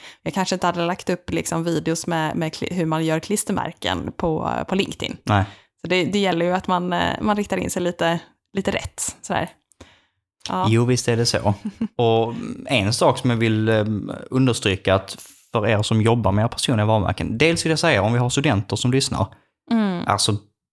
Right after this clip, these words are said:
Speaker 2: börja jobba med ert, ert eget namn.
Speaker 1: Mm.
Speaker 2: Absolut. För att man vill synas, man vill höras. Och det kommer ju ge, som vi sa i början av avsnittet, det kommer ju ge en potentiell arbetsgivare också känslan av att här är någon som kan,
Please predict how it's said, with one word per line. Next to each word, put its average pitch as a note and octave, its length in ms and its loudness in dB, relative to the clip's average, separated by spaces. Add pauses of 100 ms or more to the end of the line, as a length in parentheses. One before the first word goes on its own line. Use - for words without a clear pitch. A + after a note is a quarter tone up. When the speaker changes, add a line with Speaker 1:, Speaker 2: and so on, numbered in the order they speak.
Speaker 2:
börja B2 360 2
jobba D3 320 2
med F#2+ 380 2
ert, - 300 -6
ert A2 220 -2
eget F2+ 280 -2
namn. A2+ 320 0 (200)
Speaker 1:
Mm. F3 180 0
Speaker 2:
Absolut. - 680 -2
För - 120 -2
att - 60 -2
man G#2+ 140 0
vill D3+ 180 0
synas, D#3 360 0
man A#2 140 2
vill G#2+ 140 2
höras. G#2+ 540 2 (560)
Och C3 80 2
det A#2+ 100 4
kommer A2+ 380 2
ju A#2+ 120 4
ge, A#2+ 160 4
som A2 140 0
vi G#2+ 60 2
sa A2 200 2
i - 20 0
början G2+ 260 2
av G2 80 2
avsnittet, G2 480 -2
det A2 80 -2
kommer A2 340 2
ju A2+ 80 2
ge A#2 400 2 (560)
en A2 120 2
potentiell A2+ 540 0
arbetsgivare G2 560 2
också A2 280 0
känslan G2+ 420 0
av F2 80 2
att - 300 0 (280)
här G#2+ 220 2
är G#2 60 4
någon G2+ 280 4
som F#2 160 -2
kan, F#3+ 380 2